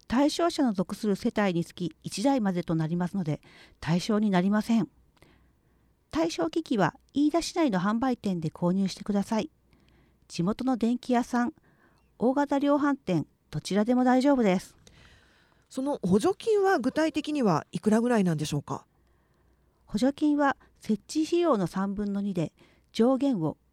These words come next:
Speaker 1: 五千円としています。
Speaker 2: そうすると、高額なものを購入しても限度額は決まっているっていうことですね。
Speaker 1: はい。機器によって値段も違いますので、ご家庭の状況に合わせてご検討ください。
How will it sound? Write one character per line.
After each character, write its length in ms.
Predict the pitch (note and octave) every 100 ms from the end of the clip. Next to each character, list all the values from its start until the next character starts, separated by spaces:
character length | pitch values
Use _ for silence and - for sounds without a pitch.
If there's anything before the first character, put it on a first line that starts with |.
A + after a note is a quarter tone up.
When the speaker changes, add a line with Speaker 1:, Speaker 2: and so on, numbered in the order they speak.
| - -
Speaker 1:
五 100 | D3
千 240 | A#3+ C4+
円 140 | C#4
と 100 | C4+
し 60 | C4
て 140 | -
い 60 | B3+
ま 140 | A3+
す。 160 | G#3+ - - - _ _ _ _
Speaker 2:
そ 140 | - F#3+
う 20 |
す 120 | A3+
る 80 | A3+
と、 140 | A#3+
高 300 | - B3+ C#4+
額 260 | D4 D4 D4
な 100 | D4
も 140 | C#4+
の 140 | C#4+ C#4
を 60 |
購 180 | - G3+
入 160 | G3+ G#3
し 60 |
て 100 | -
も 160 | F#3 D3+ - _ -
限 220 | A3+ E4+
度 80 | G4+
額 240 | G4 -
は 140 | G3
決 160 | E3+ -
ま 60 | F3
っ 40 |
て 160 | - A#3
い 60 |
る 60 | A#3+
っ 40 |
て 140 | - E3
い 20 |
う 40 |
こ 120 | -
と 120 | D3+ D3
で 80 | A#2
す 120 | -
ね。 200 | E3 F#3 - _ _ _ _ _ _
Speaker 1:
は 220 | - E3 A3
い。 140 | - _ _ _ _ _ _
機 120 | F4+
器 120 | F#4
に 120 | E4+ A#3
よ 80 |
っ 40 | F#3
て 280 | - - -
値 160 | E3
段 220 | E3 G3 A#3
も 80 |
違 140 | B3+ B3+ C4
い 40 | C4
ま 100 | C#4
す 60 |
の 100 | G#3
で、 200 | E3 C#3+ - _ _ _
ご 120 | - F3+
家 140 | A#3+ -
庭 140 | D4
の 120 | C#4+
状 200 | C4+ B3+
況 180 | C#4 C#4+
に 100 | D4
合 60 | C#4+
わ 80 |
せ 80 | D#4
て 140 | C4 F3
ご 160 | -
検 300 | C3 E3 G3
討 120 | A3
く 80 | A3
だ 100 | A#3
さ 180 | A#3 B3+
い。 100 | A3